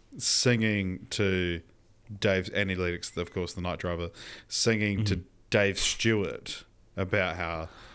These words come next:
Speaker 1: um, she's much like David Bowie in, um, Nicholas Roeg's The Man Who Fell to Earth.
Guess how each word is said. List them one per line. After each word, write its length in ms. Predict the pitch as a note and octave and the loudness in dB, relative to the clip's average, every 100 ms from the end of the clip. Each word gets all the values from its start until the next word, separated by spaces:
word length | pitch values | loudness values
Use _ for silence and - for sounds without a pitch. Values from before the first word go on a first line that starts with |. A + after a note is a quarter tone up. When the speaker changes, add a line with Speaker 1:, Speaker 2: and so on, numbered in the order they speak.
| - - - | -20 -12 -2
Speaker 1:
um, 560 | G2 F2 E2+ F2 D2 A2 | 0 0 -4 -6 -8 -4
she's 600 | - F#2+ E2+ E2 - - - - - | -2 0 -2 -2 -4 -6 -14 -20 -2
much 360 | A2+ A#2+ G#2+ - | 2 2 2 2
like 400 | G2+ F#2 - - - - - - A2 | 2 2 -4 -20 -20 -20 -20 -12 -8
David 440 | - A2+ G#2 G2 F2 | 2 4 4 0 2
Bowie 540 | G#2 G2+ F#2+ F#2+ F2+ - - - _ _ _ | 4 4 4 4 0 -4 -20 -20 _ _ _
in, 360 | G2+ G2 F#2+ F#2 | 0 2 2 0
um, 280 | F2+ F2 F#2+ | -2 -2 0
Nicholas 460 | G2 G#2 F#2 - | 0 0 0 2
Roeg's 360 | F#2+ F2+ F2 F2+ | 0 2 -2 -4
The 100 | F#2+ | -2
Man 240 | F#2 F#2 | 0 0
Who 100 | F#2+ | 0
Fell 220 | F#2 F#2 E2+ | 0 0 0
to 80 | |
Earth. 520 | F#2 A2+ G#2 G2 - | 2 4 4 2 0